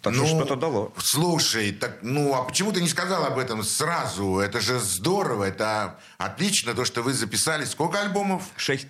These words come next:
Speaker 2: Шесть пластинок?
Speaker 1: Шесть пластинок.
Speaker 2: На которых были и молодые музыканты, и опытные.
Speaker 1: Да, да.
Speaker 2: Ну, слушай, это огромный плюс Ленинградскому рок-клубу.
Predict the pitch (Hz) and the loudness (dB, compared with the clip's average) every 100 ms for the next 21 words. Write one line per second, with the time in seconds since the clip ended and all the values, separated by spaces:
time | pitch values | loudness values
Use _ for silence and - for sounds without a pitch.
0 | - - - 196 233 220 185 208 208 - | -2 0 2 2 0 -2 -2 -2 -2 -2
1 | 196 135 104 135 - 104 - 101 85 - | 0 2 2 0 0 -2 -2 -6 -6 -4
2 | 113 135 143 151 147 127 143 139 135 131 | -2 0 0 0 -2 0 0 2 2 2
3 | 131 120 120 123 120 185 185 165 143 135 | 2 2 2 2 2 2 2 2 2 0
4 | 143 127 107 120 165 143 95 113 107 95 | -2 0 2 2 2 2 2 2 0 -2
5 | - 71 73 - - - - 113 104 139 | -6 -4 -4 -6 -20 -18 -2 0 2 2
6 | 143 110 110 107 113 110 143 175 151 127 | 2 2 0 0 -2 0 0 2 0 0
7 | 117 135 196 208 - 95 113 107 120 135 | 0 2 4 2 0 0 2 2 0 0
8 | - 117 113 110 107 101 76 80 73 | -2 0 0 0 0 0 2 0 0